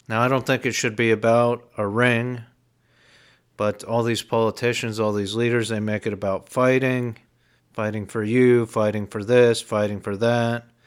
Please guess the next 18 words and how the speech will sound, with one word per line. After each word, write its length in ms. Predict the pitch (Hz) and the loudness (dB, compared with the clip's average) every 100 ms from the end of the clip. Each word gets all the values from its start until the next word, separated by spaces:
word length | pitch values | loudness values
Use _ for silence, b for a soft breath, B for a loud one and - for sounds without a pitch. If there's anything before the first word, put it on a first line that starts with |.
| b b b | b b b
fighting 360 | - 117 110 107 | -4 -2 -2 -6
invisible 600 | 101 110 104 101 101 104 | -4 -4 -2 -4 -4 -4
wars 760 | 110 135 127 123 120 113 113 | 2 4 6 6 4 0 -4
against 460 | 113 101 95 90 - | -8 -6 -8 -6 -12
crime 600 | - 120 117 113 113 107 | -4 -2 0 0 -2 -4
and 160 | 95 90 | -8 -4
drugs 520 | 117 113 107 104 101 | 0 2 2 -2 -6
and 100 | 98 | -6
all 100 | 95 | -6
kinds 320 | - 101 98 | -6 -8 -8
of 60 | 92 | -10
stuff. 460 | - 98 95 - _ B B B B B B B B B | -6 -4 -4 -8 _ B B B B B B B B B
So 160 | - 160 | 4 6
let's 160 | 185 | 6
keep 240 | - 190 185 | 4 2 4
'em 100 | 175 | 6
honest, 400 | 185 127 95 - | 6 6 0 0
right? 320 | 120 139 | 2 2